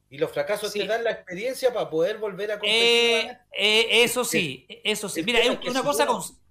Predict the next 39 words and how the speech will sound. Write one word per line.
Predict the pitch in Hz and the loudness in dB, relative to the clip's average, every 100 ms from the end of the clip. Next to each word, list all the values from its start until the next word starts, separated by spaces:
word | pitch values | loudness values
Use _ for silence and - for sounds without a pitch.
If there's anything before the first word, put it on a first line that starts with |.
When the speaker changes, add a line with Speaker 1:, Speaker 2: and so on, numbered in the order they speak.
| _ _ _ _ _ - | _ _ _ _ _ -20
Speaker 1:
el | 127 | -12
tema | - 202 | -6 -4
es | 208 | -4
que | 170 | -6
si | - | -6
Speaker 2:
Sí. | 226 | -2
Speaker 1:
yo | 180 | -2
no | 254 | 0
abrazo | 226 233 254 254 | 0 2 0 -2
esa | 240 240 | -2 -2
idea, | 233 226 254 135 - _ _ | -2 0 0 0 -10 _ _
si | - 156 | -18 -16
yo | 156 247 | -8 -6
no | 262 | -2
la | 226 | -2
abrazo, | 202 269 247 - 120 _ _ _ _ _ _ _ _ _ _ _ _ _ | 0 0 -2 -6 -16 _ _ _ _ _ _ _ _ _ _ _ _ _
independiente | 170 196 208 202 262 254 | -6 -4 -4 -6 -8 -8
que | 214 220 | -12 -12
tenga, | 220 240 233 220 202 160 - | -12 -2 0 0 -4 -12 -12
que, | 185 - | -12 -10
que, | 147 147 - | -16 -18 -12
que | 165 | -8
sea | - 220 | -4 -4
Perico | 202 220 233 | -6 -6 -2
Los | 214 202 | -2 -2
Palotes | 165 180 285 262 262 220 | -4 -2 -2 -2 -6 -8
y | 202 | -10
no | 185 | -8
tenga | 233 254 220 | -6 -2 -4
renombre | 190 214 240 226 | -4 -10 -6 -6
en | |
el | 214 196 | -6 -16
fútbol, | 262 226 - _ _ | -14 -14 -14 _ _
pero | 160 | -10
si | 160 175 | -10 2
yo | 233 | 4
abrazo | 247 269 269 233 | 6 4 0 -6
esa | 233 | -6
idea, | 214 226 311 285 - | -8 -4 -4 -4 -8